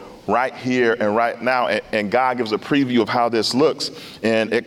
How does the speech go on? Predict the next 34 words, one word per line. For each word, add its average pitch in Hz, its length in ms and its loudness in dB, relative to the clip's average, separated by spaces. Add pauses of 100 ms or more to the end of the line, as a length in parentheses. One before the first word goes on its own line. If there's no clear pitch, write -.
Exodus 127 480 0
three 135 220 0
and 117 100 -2
fifteen, 131 600 0 (260)
he 143 100 4
said, 127 280 4
God 185 240 2
also 180 300 2
said 151 300 2
to 120 80 2
Moses, 127 500 2
"Say 240 200 4
to 220 100 2
the 196 100 4
Israelites, 127 840 2 (440)
'The 123 120 2
Lord 170 640 4 (480)
God 123 540 4 (160)
of 113 160 2
your 104 120 4
fathers, 117 800 0 (360)
the 101 80 2
God 87 260 2
of 85 180 -2
Abraham, 120 560 2 (1000)
the - 60 -14
God 101 200 2
of 101 160 -4
Isaac, 127 520 0 (600)
and 110 140 2
the 107 60 0
God 117 260 2
of 104 160 -6
Jacob.'" 123 540 0